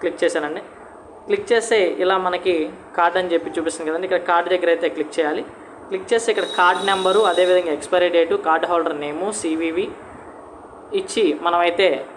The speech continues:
pay now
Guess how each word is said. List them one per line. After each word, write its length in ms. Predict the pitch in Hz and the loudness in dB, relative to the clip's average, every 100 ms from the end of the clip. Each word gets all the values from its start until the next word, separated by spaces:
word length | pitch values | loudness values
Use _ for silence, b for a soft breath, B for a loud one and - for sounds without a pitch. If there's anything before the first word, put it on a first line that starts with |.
| - - - - - - - - - - - - - - - - - - - - - - - - - - - - - | -20 -20 -20 -20 -20 -20 -20 -20 -20 -20 -20 -20 -20 -20 -20 -20 -20 -20 -20 -20 -20 -20 -20 -20 -20 -20 -20 -20 -2
pay 120 | 196 | 0
now 80 | 202 | 2